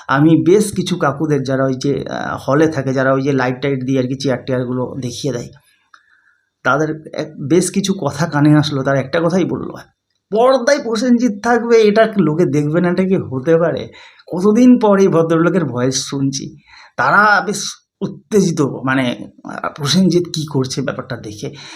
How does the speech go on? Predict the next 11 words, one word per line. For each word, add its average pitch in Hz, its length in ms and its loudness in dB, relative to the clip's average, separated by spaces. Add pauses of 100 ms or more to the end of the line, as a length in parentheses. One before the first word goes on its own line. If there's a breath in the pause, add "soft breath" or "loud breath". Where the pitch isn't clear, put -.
(340 loud breath)
ভীষণ 214 360 0
ভালো 131 260 2
লাগছে। 127 340 -2
অনেক 160 300 0
দিন 175 200 -2
পরে 143 280 0
এই 123 760 -8
এরকম 139 320 2
ধরনের 127 340 0
একটা, 123 320 -2
মানে, 123 380 -4